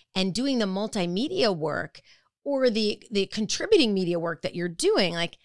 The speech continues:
that's where it's at now. And so you're getting your message out in so many different directions. And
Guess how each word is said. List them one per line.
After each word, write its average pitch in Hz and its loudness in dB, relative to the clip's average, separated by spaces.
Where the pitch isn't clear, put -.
that's 220 -10
where 180 -2
it's 156 -4
at 294 -2
now. - -6
And 208 0
so 196 0
you're 190 -4
getting 226 -2
your 180 -4
message 196 -4
out - -8
in 208 -2
so 254 -2
many 208 0
different 151 -8
directions. - -8
And 160 -2